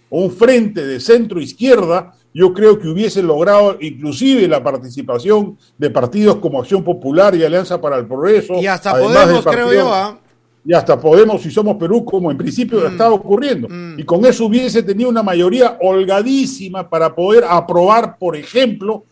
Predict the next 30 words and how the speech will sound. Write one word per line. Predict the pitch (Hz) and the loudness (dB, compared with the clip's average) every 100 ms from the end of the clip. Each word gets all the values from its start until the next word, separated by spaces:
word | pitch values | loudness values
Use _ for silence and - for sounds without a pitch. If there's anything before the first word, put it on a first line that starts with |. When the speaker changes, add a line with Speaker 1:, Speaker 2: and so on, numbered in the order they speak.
| _ _ | _ _
Speaker 1:
los | 151 175 | 2 2
proyectos | - 175 175 247 - 208 | 4 2 2 0 -2 -2
de | 180 | -2
reforma | 160 139 220 233 226 | -2 -2 -2 -2 -4
tributaria | - 170 147 175 214 220 | -4 -6 -6 -4 -2 -2
que | - 139 | -2 -6
Franque | 151 233 240 180 | 0 0 0 0
va | 214 | 0
a | |
presentar | 220 202 147 165 294 277 - - | 0 -6 -8 -4 0 0 -2 -10
Speaker 2:
Ujú. | 139 123 143 156 | -20 -18 -16 -12
Speaker 1:
y | 151 | -6
que | 160 | -2
requieren | 151 147 165 269 277 254 | 0 0 0 -2 0 0
aprobación | 196 131 127 123 220 277 | 0 0 0 0 -2 -2
del | 262 | -4
Congreso. | 175 175 269 302 214 113 - _ _ _ _ | -6 -6 -2 -4 -6 -14 -18 _ _ _ _
Como | 190 180 180 | 2 4 4
están | 165 - 302 294 | 2 4 4 4
dadas | 269 285 262 | 2 2 2
las | 185 131 | 0 -2
cosas, | 294 302 202 127 | -4 -4 -6 -10
inclusive | 160 143 170 160 240 254 | -12 -6 -6 -4 -2 -2
nos | 190 160 | -2 -4
arriesgamos | 139 151 165 262 262 196 | -6 -4 0 0 0 -4
a | 120 | -6
que | 151 | -6
la | 139 | -6
reforma | 127 135 196 277 269 | -6 -2 2 4 4
tributaria | 180 170 147 147 226 214 202 - | 0 -4 -4 0 0 0 -2 -6